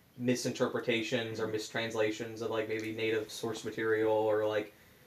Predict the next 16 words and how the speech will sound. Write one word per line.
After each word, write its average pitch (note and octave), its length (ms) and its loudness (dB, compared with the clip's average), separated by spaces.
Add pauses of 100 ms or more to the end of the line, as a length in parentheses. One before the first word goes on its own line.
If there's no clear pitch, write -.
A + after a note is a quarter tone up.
(160)
yeah, A2 240 6
what, G#2+ 240 8
like, G#2+ 180 4
people A2 340 4
who A2 100 0
interviewed A2 360 2
them A2 80 -2
said, B2 220 4
or C#3 220 12
it B2+ 60 6
could C3+ 100 8
also B2 220 12
just - 140 -6
be A#2+ 100 2
plain A#2 300 10
disregard. A2+ 640 4